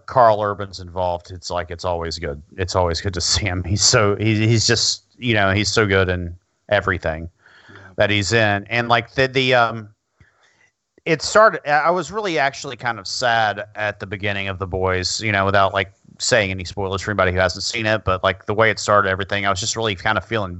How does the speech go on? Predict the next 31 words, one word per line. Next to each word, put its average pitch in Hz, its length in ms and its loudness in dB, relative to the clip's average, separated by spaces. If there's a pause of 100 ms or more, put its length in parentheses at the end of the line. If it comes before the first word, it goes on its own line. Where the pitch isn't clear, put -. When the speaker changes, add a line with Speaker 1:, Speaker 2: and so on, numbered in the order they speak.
Speaker 1:
bummed 98 400 -2
out. 98 280 4
I 95 100 0
wasn't 101 360 -2
feeling 101 480 -6
amused 104 760 0 (500)
at 123 260 2
all 98 560 4 (460)
until, 123 360 0
like, 110 300 0
uh, 98 420 2
until 127 360 2
Urban 113 320 4
shows 95 420 0
up, 90 360 2 (400)
and 110 420 -2
then, 98 600 2 (340)
you 107 180 -2
know, 90 480 4 (360)
uh, 113 200 -4
it, 110 40 -4 (300)
it's, 98 240 -2
it's 101 200 -6
great. 90 420 0 (240)
You 104 160 -4
know, 95 220 0
<laughs> - 40 0
it's, - 340 0
it's 123 260 -2
just 110 280 -10
a, 101 120 -12